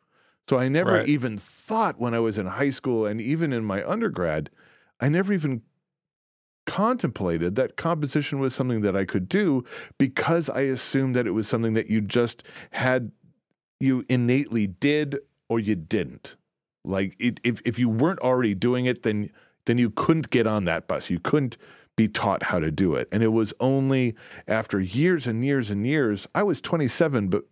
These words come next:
Speaker 1: before, uh, I, I took my first real composition, consistent composition lessons.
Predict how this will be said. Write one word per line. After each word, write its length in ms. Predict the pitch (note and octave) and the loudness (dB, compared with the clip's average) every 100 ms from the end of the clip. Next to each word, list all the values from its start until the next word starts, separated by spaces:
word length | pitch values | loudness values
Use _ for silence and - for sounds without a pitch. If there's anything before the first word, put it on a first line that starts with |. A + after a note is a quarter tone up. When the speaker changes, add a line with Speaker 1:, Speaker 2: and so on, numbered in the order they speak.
| - | -10
Speaker 1:
before, 500 | A2 - A2 G2+ F#2+ - - _ _ - | -8 -2 0 0 -2 -10 -20 _ _ -8
uh, 540 | - G#2+ F#2 F2+ F2 - | -2 0 0 0 -2 -2
I, 220 | G#2+ G#2+ G#2 - | 0 0 0 0
I 120 | A#2 | 0
took 240 | A#2 D#3 | 2 0
my 140 | A#2+ A2+ | 0 -2
first 400 | - B2+ A#2 - _ _ - | 0 0 -2 -10 _ _ -12
real 440 | F#2+ F#2 B2+ C#3 B2+ | -2 2 4 2 0
composition, 600 | - B2 A#2 B2 C#3+ G2+ | -2 0 2 0 -2 -4
consistent 600 | - G#2+ C#3+ B2+ B2+ A2+ | -4 0 -2 -2 -4 -2
composition 560 | C#3+ C#3 C#3+ E3+ A#2+ | -2 0 -2 -2 -2
lessons. 480 | F#2+ D#2+ - A#1 - | -2 -4 -6 -12 -16